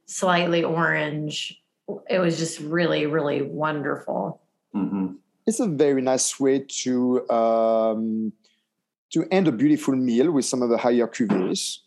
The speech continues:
Speaker 3: Uh, and I like to say it's one thing Grand Marnier is really good at is we are the only one to blend all cognac and,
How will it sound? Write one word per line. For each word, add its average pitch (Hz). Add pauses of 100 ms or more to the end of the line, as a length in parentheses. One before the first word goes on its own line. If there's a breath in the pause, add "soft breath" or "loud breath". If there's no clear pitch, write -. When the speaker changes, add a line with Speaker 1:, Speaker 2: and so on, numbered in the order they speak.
Speaker 3:
Uh, 113 (100)
and 123 (140)
I 135
like 185
to 147
say 208
it's - (440)
one 135
thing 151
Grand 139
Marnier 139
is 113
really 123
good 131
at 170
is -
we 123
are 127
the 113
only 135
one 135
to -
blend 120 (500)
all 156
cognac 117 (560)
and, 135